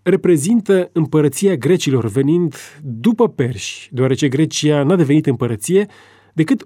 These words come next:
odată cu formarea Imperiului Macedonean, care a înlocuit Persia ca putere mondială.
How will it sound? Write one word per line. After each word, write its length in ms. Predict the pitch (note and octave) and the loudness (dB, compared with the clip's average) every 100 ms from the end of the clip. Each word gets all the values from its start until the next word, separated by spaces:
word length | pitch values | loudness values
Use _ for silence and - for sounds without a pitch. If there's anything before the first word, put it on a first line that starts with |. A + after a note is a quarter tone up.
| - | -2
odată 420 | D#3+ F#3 G3+ F#3+ | 0 0 0 -2
cu 100 | D#3 | -4
formarea 580 | - B2 C#3+ E3 D#3+ D#3+ | -4 -2 -2 0 0 -2
Imperiului 640 | D3+ C3 - E3 D#3 D3 | -2 -2 0 0 2 2
Macedonean, 760 | C#3 C3 C3 C3 C3 C#3 A#2 F#2 _ _ _ _ _ _ | 2 0 0 0 0 0 -2 -6 _ _ _ _ _ _
care 420 | - A#2 A#2+ A#2+ C3 | -6 -4 -2 -2 -2
a 120 | C#3 | -2
înlocuit 420 | A2+ A#2+ A2+ G#3+ | 2 2 2 0
Persia 560 | D#3 B2+ A#2+ - C#3+ F3 | 0 -2 -2 -4 -2 -2
ca 120 | C#3 | -4
putere 300 | - A#2+ D#3 | -8 -2 0
mondială. 680 | C3+ C3 A#2+ B2 G#2 G2+ | 2 0 0 -2 -4 -10